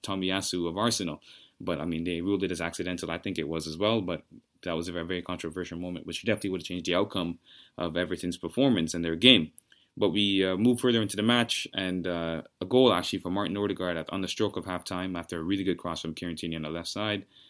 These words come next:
and a brilliant, brilliant finish. I have to say, Martin Odegaard's technique on this goal was, was something spectacular,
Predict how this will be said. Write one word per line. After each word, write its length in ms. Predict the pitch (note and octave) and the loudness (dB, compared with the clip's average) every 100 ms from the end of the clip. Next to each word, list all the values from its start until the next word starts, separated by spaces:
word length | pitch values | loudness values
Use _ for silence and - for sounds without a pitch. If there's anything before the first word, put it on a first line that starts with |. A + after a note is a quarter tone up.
| - | -10
and 140 | F#2+ E2 | -4 -2
a 60 | D2+ | -2
brilliant, 500 | F2+ G2+ G2+ E2+ D2 | 2 4 4 2 -2
brilliant 320 | E2 D#2 C#2+ | -2 -2 -4
finish. 240 | D#2+ D2+ | -6 -4
I 60 | F2 | -4
have 100 | F#2 | -4
to 100 | - | -4
say, 180 | F2 D#2 | -4 -4
Martin 320 | F#2 G2+ A2 | -2 0 0
Odegaard's 380 | G2+ G2 F#2+ - | 0 -2 -4 -2
technique 380 | G2+ - F#2 | -4 -2 -4
on 120 | F#2 F2 | -4 -6
this 120 | D2+ | -6
goal 200 | E2 D#2 | -6 -4
was, 160 | D2+ _ - | -6 _ -12
was 120 | - | -8
something 240 | D#2+ D#2+ | -6 -8
spectacular, 640 | - D2+ - E2 F2+ D#2+ | -8 -8 -6 -6 -4 -6